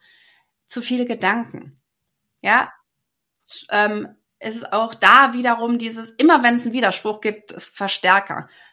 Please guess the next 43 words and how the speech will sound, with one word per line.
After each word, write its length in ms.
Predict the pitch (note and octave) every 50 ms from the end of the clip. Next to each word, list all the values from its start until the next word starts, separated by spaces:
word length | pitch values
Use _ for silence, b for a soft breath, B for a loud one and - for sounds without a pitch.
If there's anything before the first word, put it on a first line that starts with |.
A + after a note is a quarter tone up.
| b b
widersprechende 760 | - C4 D#4+ D4+ C#4 - - - - B3 B3 B3 B3 A#3+
Infos 440 | - - C#4 D4+ - - D#3+ D#3 -
im 140 | - D3+ D3+
Kopf, 400 | - - - - - - - - _ _ -
ja? 300 | F#3+ G3 A3+ C#4+ - -
Und 200 | - B3 A#3+ A#3
wir 100 | B3 B3+
lesen 400 | A#3+ A#3+ C4 C#4+ C#4 C4+ C#4 C#4
so 140 | C4 C4+ C#4
viel, 300 | C4+ C4+ - D4+ D4+ C#4
gerade 360 | - A3 G#3 A3 A3 A#3+ A#3+
zur 180 | A#3+ - C4+ B3
Geburt. 640 | B3+ B3 A3+ A3 A#3+ C#4 C#4 A3+ F3 - - - -
Und 100 | - A3+
dann 160 | G#3+ G#3 G#3
denken 180 | G#3 G#3 G#3+ G#3
wir, 60 | G3+
„Boah, 180 | F#3 F3 F3 E3+
sollen 160 | F#3 F#3 F#3+
wir 80 | G3+
dem 300 | G3+ G3+ C4+ C#4+ C#4 C4+
glauben 320 | B3 A#3 A3+ A3+ A3+ A#3 -
oder 220 | - E3+ F#3 F3+
dem 280 | E3+ - G3+ G#3+ A#3 A#3
glauben?“ 420 | A3+ G#3 G3+ G3 G3 G3+ G#3 G#3+ -
Und 140 | G3 G#3 G#3+
da 120 | G#3+ A3
zu 140 | - - A#3+
gucken, 280 | A#3+ A3+ - A3+ G#3 b b b b b
was 260 | b A#3+ C4 C4 - -
fühle 420 | - C#4 C#4 C#4 C#4+ C#4+ C#4 -
ich 260 | - B3 A#3+ A#3+ -
oder 300 | - A#3 G#3+ G#3 G#3 G#3+ B B B B B B
zu 300 | - - B3 A#3 G#3 F#3
wem 220 | A3 A#3 B3 B3+
fühle 280 | B3 - - B3+ A#3+ A3
ich 100 | A3 -
mich 160 | A3+ G#3 G#3
verbunden? 800 | - - G3 F#3+ - A#3+ B3+ C4+ C#4+ D4 C#4+ D4 D4 D4 - - _ _
Vertraue 400 | - A3+ G#3+ - - G#3+ G#3+ A3
ich 100 | G#3+ -
der 140 | - F#3 F#3
Cora? 480 | - - B3+ B3 B3+ B3 A#3+ A#3 A#3